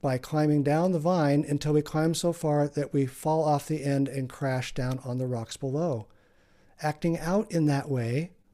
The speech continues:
or acting in, in that way, will not work. The only thing we can do is come back to the present moment. That's it.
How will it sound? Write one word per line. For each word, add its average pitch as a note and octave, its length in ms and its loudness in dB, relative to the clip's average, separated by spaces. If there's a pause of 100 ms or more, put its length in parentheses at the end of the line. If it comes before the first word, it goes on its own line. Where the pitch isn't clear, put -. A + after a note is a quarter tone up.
(440)
or C#3 220 -8
acting B2+ 340 -6
in, C#3+ 460 -2
in B2+ 140 -4
that A2+ 220 -8
way, A2+ 320 -8 (760)
will D#3+ 200 -2
not E3+ 260 -2
work. F#3+ 360 -2 (2000)
The E3 120 -12 (140)
only G#3+ 380 2
thing F#3 220 0
we E3 120 2
can D3 180 0
do A2 300 -2 (360)
is D3 120 -8
come C3+ 240 -4
back B2+ 260 -2
to - 80 -10
the C3+ 80 -4
present B2 380 -8
moment. G#2 320 -10 (1160)
That's - 280 -6
it. D3 160 -4